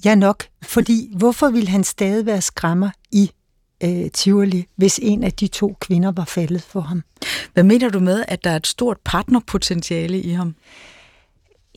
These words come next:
Speaker 1: Jeg mener, at da han, han gik op ad den røde løber og skulle møde dem første gang, der gik han jo netop ikke op ad den røde løber. Der sneg han sig, øh, altså, s-, sneg
Speaker 2: Jeg prøver
Speaker 1: han
Speaker 2: lige at
Speaker 1: sig
Speaker 2: fortælle
Speaker 1: bag
Speaker 2: lytterne, hvad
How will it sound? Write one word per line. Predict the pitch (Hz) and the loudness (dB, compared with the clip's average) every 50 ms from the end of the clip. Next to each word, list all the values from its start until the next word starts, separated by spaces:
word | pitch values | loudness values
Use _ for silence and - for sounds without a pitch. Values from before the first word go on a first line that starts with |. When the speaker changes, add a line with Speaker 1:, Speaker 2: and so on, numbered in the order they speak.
| - 185 | -2 2
Speaker 1:
Jeg | 185 208 214 | 4 6 6
mener, | 208 220 226 208 202 185 185 - - | 6 4 4 2 2 0 -2 -2 -2
at | 185 190 - - | -4 -4 0 2
da | 214 | 2
han, | 196 185 214 220 220 226 _ _ _ _ _ _ _ - - | 2 2 2 0 -2 -2 _ _ _ _ _ _ _ -6 0
han | 202 214 202 202 - _ - | 2 2 2 2 -2 _ -4
gik | - 240 240 - - - - _ _ _ _ - | 0 0 0 0 0 -12 -14 _ _ _ _ 0
op | 190 226 254 - - - | 0 0 0 0 -2 0
ad | 226 214 | 0 2
den | - 214 208 | 2 2 0
røde | 196 - - 185 190 190 190 214 220 208 190 | 0 2 2 4 4 4 4 2 0 -2 -2
løber | 180 165 170 175 175 160 - 202 196 202 _ - | -2 0 0 0 0 0 -2 -4 -4 -6 _ -2
og | 185 190 | 0 0
skulle | - - - 208 190 180 185 190 196 190 - _ _ _ _ - | 0 0 0 0 2 2 2 2 2 0 -2 _ _ _ _ 4
møde | 190 185 180 185 202 | 6 6 6 6 4
dem | - - 196 180 | 4 2 0 0
første | - - 165 156 170 - - 202 | 2 0 0 0 0 0 -2 -4
gang, | - - 139 143 - - | 0 0 0 0 2 2
der | 220 | 0
gik | 214 - 302 330 - - | 2 4 2 0 2 4
han | 269 208 | 4 4
jo | 180 | 4
netop | 156 151 147 143 151 - - | 4 2 0 -2 -2 -4 -4
ikke | 135 - 139 | -4 -2 -2
op | 139 - 160 | -2 -2 -4
ad | - | -4
den | - 135 139 - _ _ _ - 151 | -2 -4 -4 -4 _ _ _ 0 2
røde | 156 165 160 | 4 4 4
løber. | 156 165 147 - 156 | 2 0 0 -2 -2
Der | - - | 0 0
sneg | - - - - - 240 302 370 349 262 - | 0 2 0 2 4 4 4 4 0 -4 -6
han | - 214 190 175 | -2 -2 -2 -2
sig, | - - - 151 151 - - - - _ - | -2 -2 -2 -4 -4 -6 -14 -20 -20 _ 0
øh, | 202 190 180 165 160 160 160 170 196 185 _ _ - | 0 0 0 0 -4 -6 -8 -10 -12 -14 _ _ -4
altså, | 190 180 - - 160 - - | -4 -4 -4 -6 -12 -18 -12
s-, | - - - - - 226 | -10 -10 -10 -10 -10 -8
sneg | 180 - - 269 302 | -6 0 2 2 4
Speaker 2:
Jeg | 302 | 4
prøver | |
Speaker 1:
han | 269 - | 4 4
Speaker 2:
lige | 208 220 226 | 4 4 2
at | 226 | 2
Speaker 1:
sig | |
Speaker 2:
fortælle | 208 185 - 214 208 208 190 | 0 2 2 2 2 4 2
Speaker 1:
bag | 247 | 2
Speaker 2:
lytterne, | 262 226 214 202 185 151 | 4 4 4 2 2 2
hvad | - | 2